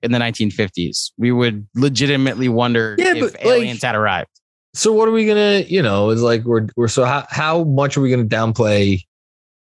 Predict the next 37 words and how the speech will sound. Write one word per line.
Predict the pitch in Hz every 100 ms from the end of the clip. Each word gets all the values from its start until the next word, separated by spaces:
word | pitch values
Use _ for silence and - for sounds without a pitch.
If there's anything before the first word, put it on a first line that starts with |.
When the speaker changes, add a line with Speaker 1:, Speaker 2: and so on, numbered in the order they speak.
| -
Speaker 2:
you | 110
know, | 85
the, | 90 101
the | 110 117 127
accomplishments | 113 127 220 226 - 92
of | 92
these | 87
guys? | 92 82 135
I |
mean, | 185
I | 185 233
understand | 208 - 180 165
a |
lot | 127 135
of |
our | 120
listeners, | 120 120 120 110 107
like, | 104 95 -
don't | 104 101 -
really | 101 95
care | - 110
about | 104 95 90
these | 92
dudes, | - 87 113
but, | 113
like, | 156 151 143 - - - - - _ _ _ _ _
again, | 160 165 175 123 113 110 113
they | 123
had | 131
a | 127
lot | 131 143
of | 139
really | 135 123
qualified | 135 117 113 113
people | 107 104 101
making | 101 98
that | 101 95